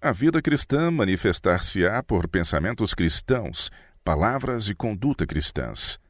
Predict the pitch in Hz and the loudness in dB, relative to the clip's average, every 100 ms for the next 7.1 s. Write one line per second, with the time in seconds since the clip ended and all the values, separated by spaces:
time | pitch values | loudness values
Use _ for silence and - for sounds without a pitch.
0 | _ _ - - - 73 80 76 92 117 | _ _ -20 -18 2 4 4 4 2 2
1 | - 87 82 71 71 113 139 135 120 113 | 0 0 0 0 0 0 0 -4 -6 -4
2 | 104 90 80 64 67 98 107 92 85 85 | -2 0 0 -2 0 0 -2 -4 -6 -2
3 | 82 65 62 - - - _ _ _ _ | -2 0 -6 -10 -12 -12 _ _ _ _
4 | _ _ _ _ _ _ _ - - - | _ _ _ _ _ _ _ -20 -20 -20
5 | _ 90 113 120 80 78 71 98 117 - | _ 2 2 2 2 0 2 0 0 -2
6 | - - 143 143 135 - 151 - 95 65 | -2 0 -2 -2 -6 -2 -2 2 2 2